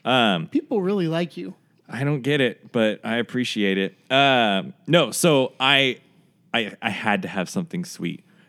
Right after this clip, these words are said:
Speaker 1: And so we went to Cream, where I saw that they have this
Speaker 2: What is Cream?
Speaker 1: Cream, cookies rule everything around me, <laughs> is what it stands for.
Speaker 2: Yeah.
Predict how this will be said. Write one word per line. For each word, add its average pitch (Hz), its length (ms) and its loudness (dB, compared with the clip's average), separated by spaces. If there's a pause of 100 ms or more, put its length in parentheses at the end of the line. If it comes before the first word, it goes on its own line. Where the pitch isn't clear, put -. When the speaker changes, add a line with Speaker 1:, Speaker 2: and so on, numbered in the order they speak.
Speaker 1:
And 104 140 0
so 104 460 2
we 104 180 2
went 107 260 0
to - 60 -6
Cream, 87 520 -2 (340)
where 107 340 2
I 107 100 -2
saw 107 340 0
that 101 160 -6
they 101 120 -2
have 98 340 -2
this 101 160 -4
Speaker 2:
What 190 140 0
is 202 160 -2
Cream? 151 520 -6
Speaker 1:
Cream, 120 420 -2 (320)
cookies 120 400 0
rule 107 300 2
everything 104 480 0
around 92 380 0
me, 120 220 0 (300)
<laughs> - 300 -10
is 98 200 -4
what 104 200 -2
it - 80 -4
stands 101 360 -4
for. 117 200 -2
Speaker 2:
Yeah. 113 120 -10